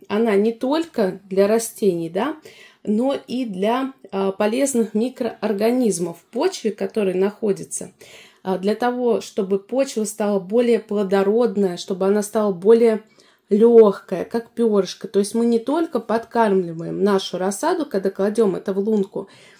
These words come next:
но мы помогаем почве обновиться, напитать её,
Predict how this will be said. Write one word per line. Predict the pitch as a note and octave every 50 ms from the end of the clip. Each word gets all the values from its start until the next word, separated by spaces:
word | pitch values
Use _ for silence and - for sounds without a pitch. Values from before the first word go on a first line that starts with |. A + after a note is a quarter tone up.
| _ _ -
но | G3 A3
мы | G#3 A3+ B3+ C4
помогаем | C4 A#3+ A3+ A3 G#3+ G#3 G#3 B3 C4+ C4 A#3+ G3+
почве | - - A3 B3+ C4 C4 - - A3 G#3+ G#3 G#3 _ _ _ _ _ _ _ -
обновиться, | A3+ G#3 G3 A3 A#3 A#3 A3+ G3+ G3+ G3+ F3+ - - - - F3 D#3 D#3 - _ _ _ _ _ _ _ _ _ -
напитать | G3+ A3+ A3 A3+ C4 C4+ - - G#3+ G3+ F#3 - - - F#3+
её, | F3 E3 E3+ E3 E3+ -